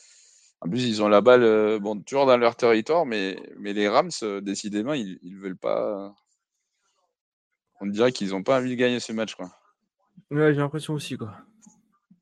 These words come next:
Speaker 1: Et en plus, Pickett, il fait pas un mauvais match en soi, hein, ça va. Et c'est pas, c'est pas la folie niveau statistique, mais, euh, ça va. Ça va, il fait un match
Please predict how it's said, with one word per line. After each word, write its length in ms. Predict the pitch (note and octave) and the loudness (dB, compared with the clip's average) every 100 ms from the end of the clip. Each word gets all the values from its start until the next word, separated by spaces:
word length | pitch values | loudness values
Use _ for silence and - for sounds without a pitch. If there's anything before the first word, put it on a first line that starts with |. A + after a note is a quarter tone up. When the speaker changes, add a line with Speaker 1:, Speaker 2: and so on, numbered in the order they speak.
| _ _ _ _ _ _ _ _ _ _ _ _ _ _ _ _ - | _ _ _ _ _ _ _ _ _ _ _ _ _ _ _ _ 2
Speaker 1:
Et 60 | |
en 100 | G#2+ | 2
plus, 220 | G#2 D#3+ - | 2 -4 -4
Pickett, 420 | A#2 A2 D#3+ - | -4 0 0 0
il 80 | G#2+ | -10
fait 200 | F#2 - | -10 4
pas 120 | D#3+ | 4
un 20 | |
mauvais 260 | D3+ C3+ C3+ | 6 2 0
match 280 | B2+ A#2+ - | 2 0 -2
en 80 | F#2+ | -8
soi, 180 | F#2 | -8
hein, 140 | F2 G#2 | -10 -10
ça 180 | - F#2+ | -8 -4
va. 220 | F#2+ F#2 | -2 -2
Et 80 | F#2+ | -4
c'est 180 | F#2+ F#2 | -2 6
pas, 240 | C3 G2 | 8 8
c'est 160 | - G#2 | 2 2
pas 160 | C#3 | 4
la 280 | C3 A#2 G#2+ | 8 6 4
folie 320 | - A2 A#2 | 0 -8 -6
niveau 240 | B2 G#2 G#2+ | -6 -8 -8
statistique, 600 | G#2+ G2 G#2 - D#3 B2+ | -8 -8 -10 -12 -14 -12
mais, 120 | F#2 | -12
euh, 460 | F2+ E2 B1+ B1+ D#2 G1+ G1+ _ | -10 -14 -16 -18 -20 -20 -20 _
ça 200 | - F2 | -12 -6
va. 180 | E2+ D#2+ - - _ | -4 -6 -10 -20 _
Ça 140 | _ F#2 | _ 2
va, 80 | G2 | 2
il 60 | |
fait 120 | - | 2
un 320 | F#2 F2 E2+ F2 | 0 0 0 -2
match 380 | F#2 G#2 - | -2 -2 -2